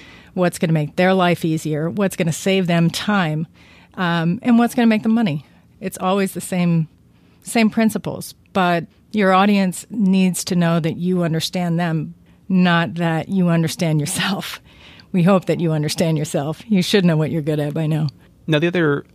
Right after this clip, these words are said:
Speaker 2: something else that I hinted at in that question, and that I think is really important, uh, is that law firms are very slow moving.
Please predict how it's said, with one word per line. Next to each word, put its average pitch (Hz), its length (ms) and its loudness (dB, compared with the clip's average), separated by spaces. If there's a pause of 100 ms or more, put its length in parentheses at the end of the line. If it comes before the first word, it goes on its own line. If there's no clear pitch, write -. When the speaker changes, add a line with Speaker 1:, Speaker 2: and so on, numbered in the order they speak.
Speaker 2:
something - 160 -2
else 151 100 2
that 131 80 2
I 120 40 4
hinted 127 200 0
at 117 100 2
in 127 60 -10
that - 140 -6
question, 139 580 0 (200)
and 123 140 2
that 113 60 4
I 117 60 2
think 123 180 -2
is 110 120 -2
really 110 340 0
important, 104 540 -2 (540)
uh, 107 280 0 (340)
is 123 100 -2
that 120 160 2
law 131 220 2
firms 135 500 0 (680)
are 120 80 0
very 110 200 2
slow 104 320 -2
moving. - 440 -6